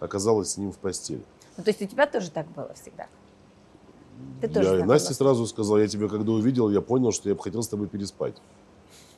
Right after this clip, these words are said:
Speaker 1: Ну, как ты мне понравилась как женщина. Что, я на тебя жениться собрался, что ли, сразу? Ты мне просто понравилась. У меня появилось естественное желание, как у любого другого мужчины. А вот дальше события уже разворачивались, естественно,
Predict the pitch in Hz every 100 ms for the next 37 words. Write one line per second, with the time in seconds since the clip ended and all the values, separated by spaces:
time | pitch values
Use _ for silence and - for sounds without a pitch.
0 | _ - - - - - 95 98 123 147
1 | 120 117 135 139 104 - 110 110 104 82
2 | 87 131 98 87 95 95 147 165 110 107
3 | 98 90 85 - 82 82 85 76 62 -
4 | - - 101 104 - 139 170 110 - 117
5 | 113 98 71 64 - - _ - _ -
6 | - - - 92 147 151 127 135 147 -
7 | 101 - 151 156 107 104 98 90 80 120
8 | 107 82 76 76 95 101 139 110 107 117
9 | 110 101 92 - 64 - - - - -
10 | 98 104 82 92 123 170 - 85 - -
11 | _ - _ - - 104 82 123 165 -
12 | 92 90 98 95 92 92 123 - 107 87
13 | - 87 87 - 123 139 - 82 69